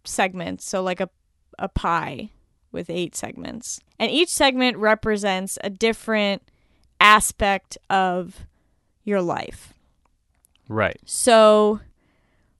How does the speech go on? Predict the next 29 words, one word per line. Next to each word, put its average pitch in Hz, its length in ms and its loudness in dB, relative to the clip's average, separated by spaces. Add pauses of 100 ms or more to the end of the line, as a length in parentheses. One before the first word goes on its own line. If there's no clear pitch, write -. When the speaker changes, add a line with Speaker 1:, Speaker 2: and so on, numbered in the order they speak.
(140)
Speaker 1:
uh, 196 420 4 (260)
you 220 100 -2
know, 202 120 2
there's 208 220 0
a 208 60 -2
segment 202 500 0
for 185 600 -2
physical 220 400 -2
environment, 269 760 4
a 202 80 -8
segment 185 480 -10
for 190 160 -12
finances, 240 840 -2
a - 80 -14
segment 180 420 -10
for 180 140 -10
health, 220 680 2 (840)
um, 175 480 -6 (100)
eight 226 240 2 (120)
segments 180 480 -6
in 175 100 -10
total. - 400 -12 (680)
And 202 640 0
the 202 160 0
idea 202 760 4
is 202 280 0
that 196 240 0
you 202 760 -4 (340)
go 208 520 4